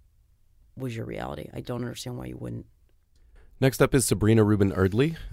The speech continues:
Speaker 2: Uh, I interviewed her for episode eighty-four. She's a writer for Rolling Stone. Uh, I really love her work, so I've been looking forward to talking to her,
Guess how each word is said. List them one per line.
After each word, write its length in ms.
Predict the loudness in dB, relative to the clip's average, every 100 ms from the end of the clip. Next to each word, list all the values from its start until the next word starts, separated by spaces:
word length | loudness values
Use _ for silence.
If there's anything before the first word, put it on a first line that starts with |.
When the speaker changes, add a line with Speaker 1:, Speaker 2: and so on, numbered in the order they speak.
| -2
Speaker 2:
Uh, 60 |
I 300 | 2 4 4
interviewed 300 | 4 4 2
her 260 | 4 4 2
for 380 | 2 2 2 0
episode 640 | -4 -2 0 2 2 0 -6 -6
eighty-four. 960 | -4 -4 -6 -10 -2 2 2 0 -8 -10
She's 180 | -6
a 40 | -2
writer 160 | -2
for 140 | -2 -2
Rolling 260 | -2 -2
Stone. 520 | -2 -2 0 2 0 -4 -10 -20 -14 -4
Uh, 520 | 0 0 0 0 -2
I 120 | -4
really 340 | -2 0 0 0
love 240 | -2 -2
her 160 | -4 -2
work, 260 | -4 -6
so 220 | -4 -2
I've 80 | 0
been 100 | -2
looking 180 | -4 -6
forward 200 | -6 -6
to 80 | -6
talking 160 | -8
to 80 | -8
her, 280 | -6 -6 -8